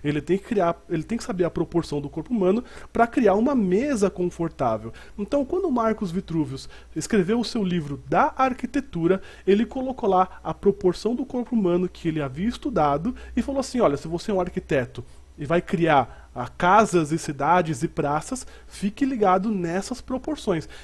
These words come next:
E aí ele quebrou o corpo humano em várias, em várias etapas, né? Em várias proporções diferentes, e escreveu lá no seu tratado o que era um homem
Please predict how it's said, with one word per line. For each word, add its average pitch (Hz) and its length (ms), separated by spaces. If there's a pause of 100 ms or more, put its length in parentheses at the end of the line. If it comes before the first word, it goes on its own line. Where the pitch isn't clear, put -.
E 233 40
aí 254 80
ele 359 120
quebrou 240 540
o 214 60
corpo 196 280
humano 196 280
em 214 60
várias, 190 460
em 202 80
várias 247 260
etapas, 202 640
né? 196 180 (180)
Em 170 80
várias 196 240
proporções 240 640
diferentes, 202 540 (240)
e 277 80
escreveu 226 580
lá 185 280 (200)
no 185 180
seu 190 160
tratado 185 540 (200)
o 214 80
que - 320
era 214 300 (240)
um 233 200
homem 190 480